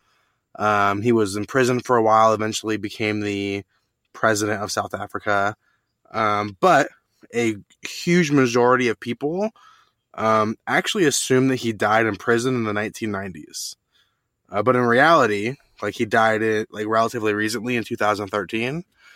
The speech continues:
And when, uh, when he died in twenty thirteen is when this, the idea of the Mandela Effect, like, started coming around. Like, people were a hundred percent, like, dead set, like, No, like,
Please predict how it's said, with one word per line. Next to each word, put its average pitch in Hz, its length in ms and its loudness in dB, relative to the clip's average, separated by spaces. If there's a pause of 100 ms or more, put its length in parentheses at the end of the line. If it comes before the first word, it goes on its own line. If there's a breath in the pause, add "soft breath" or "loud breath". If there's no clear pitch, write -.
(280 soft breath)
And 110 420 -2
when, 143 440 4
uh, 117 420 2
when 127 160 2
he 123 100 2
died 110 480 4
in 110 60 -4
twenty 120 260 -2
thirteen 117 560 0
is 101 80 -4
when 110 140 -4
this, 104 160 -6 (180)
the 104 140 -6
idea 113 420 0
of 107 540 0 (560)
the 107 180 0
Mandela 107 520 0
Effect, 107 340 -2
like, 101 160 -4
started 107 260 0
coming 104 480 -2
around. 117 480 4
Like, 107 140 -4 (120)
people 139 300 2
were 110 420 6 (720 loud breath)
a 117 120 0
hundred 185 480 0
percent, 123 500 -4 (180)
like, 98 300 -12 (340)
dead 123 280 2
set, 117 260 0
like, 104 180 -6
No, 127 440 4
like, 104 260 0